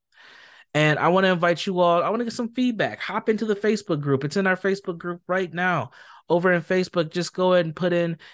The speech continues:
"It's Not Your Fault," uh, podcast. You can join the Facebook group and engage in some conversation. But if you would like to engage with me on an individual level, feel free to send me a message,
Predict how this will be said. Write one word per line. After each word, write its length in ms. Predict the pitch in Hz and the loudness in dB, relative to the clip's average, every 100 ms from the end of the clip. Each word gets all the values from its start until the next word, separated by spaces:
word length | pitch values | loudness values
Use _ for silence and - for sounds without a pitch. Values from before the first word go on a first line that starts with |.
| - | -8
"It's 160 | 147 175 | -4 0
Not 260 | 170 170 | 0 0
Your 100 | 180 | -2
Fault," 400 | 170 190 175 - _ | -2 0 0 -2 _
uh, 280 | - 143 135 | 0 2 0
podcast. 840 | - 180 185 185 - 147 135 143 | -2 -4 -2 -2 -4 -4 -4 -6
You 140 | 135 151 | -6 -4
can 160 | 147 | -4
join 220 | 139 160 | 0 0
the 80 | 175 | 0
Facebook 420 | - 170 160 165 | -2 -2 -2 -6
group 320 | 151 151 156 - - - | -2 -2 -2 -6 -20 -10
and 100 | 139 | -2
engage 340 | 147 131 160 160 | 0 2 2 2
in 60 | |
some 180 | 156 156 | -2 -6
conversation. 840 | 151 160 151 147 - 156 151 110 - - - | -6 -4 -2 -4 -2 -4 -4 -10 -16 -20 -10
But 100 | - | -2
if 60 | 147 | 2
you 80 | 185 | 4
would 60 | |
like 140 | 185 165 | 4 4
to 60 | |
engage 360 | 165 160 170 165 | 0 0 0 0
with 160 | 147 156 | -4 -2
me 280 | 185 175 - - - | -2 -2 -6 -16 -6
on 100 | 151 | -4
an 60 | 135 | 0
individual 500 | 147 139 170 180 165 | 2 2 2 2 2
level, 240 | 147 143 | 2 0
feel 300 | 139 180 180 | -2 -2 -2
free 260 | 170 175 170 | -2 -2 -2
to 80 | 143 | -2
send 340 | - 156 156 | -4 -4 -2
me 220 | 165 170 - - - - | -4 -6 -8 -20 -18 -4
a 200 | 127 123 | -2 0
message, 540 | 139 165 156 170 156 | 0 0 0 -4 -6